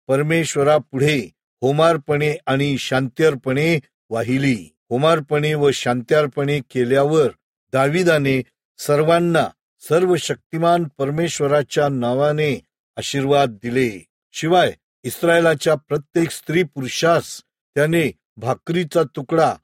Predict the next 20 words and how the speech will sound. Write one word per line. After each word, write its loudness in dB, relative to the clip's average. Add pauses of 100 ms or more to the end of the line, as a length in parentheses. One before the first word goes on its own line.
(260)
खिसमिसाच्या -2
ढेपेचा -2
तुकडा 0 (320)
आणि 2 (100)
खजूर 0
मिश्रित -2 (460)
भाकरीचा -2
तुकडा -2
दिला. -2 (500)
मग 2 (420)
सर्वजण 2 (300)
आपापल्या 2
घरी -2
गेले. -2 (640)
मग 4
दावीद 0 (360)
घरातील 2
सर्वांना 0 (320)
आशीर्वाद 0
द्यायला 2